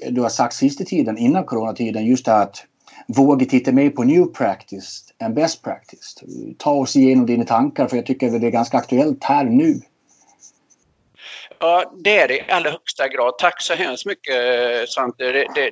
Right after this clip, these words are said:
Speaker 2: det, det, du är också en inspiration för mig. För det, det är, men, men tack. Men jag, jag tror att, att, jag pratar ju väldigt mycket om att vara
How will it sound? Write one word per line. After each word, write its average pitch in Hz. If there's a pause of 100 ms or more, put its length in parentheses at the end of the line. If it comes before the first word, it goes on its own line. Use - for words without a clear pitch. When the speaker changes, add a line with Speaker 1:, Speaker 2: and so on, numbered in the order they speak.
Speaker 2:
det, 139
det, 139
du 143
är 165
också 151
en 147
inspiration 147
för 143
mig. 127
För 135
det, 131
det 135
är, 143
men, 147
men 151
tack. 175 (400)
Men 160
jag, 170
jag 170
tror 175
att, 147 (120)
att, 143 (360)
jag 165
pratar 175
ju 160
väldigt 151
mycket 160
om 127
att 131
vara 127